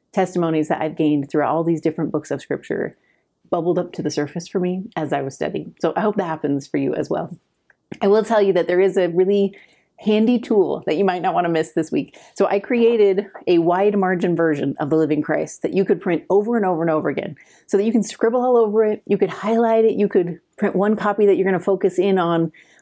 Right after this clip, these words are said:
what the Savior does for you, and maybe another copy that you focus in on what the Savior does for your family, or you could have one copy that's focused in on the priesthood and one copy that's focused in on, you know what I mean? Like, you could, you could go any direction you want, but it has a few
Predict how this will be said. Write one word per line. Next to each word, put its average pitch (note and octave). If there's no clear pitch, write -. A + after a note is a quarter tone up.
what F3+
the F3
Savior F#3+
does F#3
for F#3
you, F#3+
and D#3
maybe D#3
another F3
copy F#3+
that F3+
you E3+
focus F3
in F3+
on E3
what D#3
the D3+
Savior D3+
does C#3
for C#3+
your C#3+
family, G#3
or D#3
you F#3+
could F#3
have E3
one G#3
copy G3+
that's F3
focused F3+
in F3+
on D3
the C3+
priesthood A3+
and D#3
one F#3
copy G3+
that's F3
focused F3+
in F3
on, D#3
you A#3+
know C#4+
what D4
I D4
mean? C#4
Like, B3
you C4+
could, B3
you A#3+
could B3
go G3
any G#3+
direction F#3
you E3+
want, D3+
but -
it G3+
has A#3+
a A#3+
few G#3+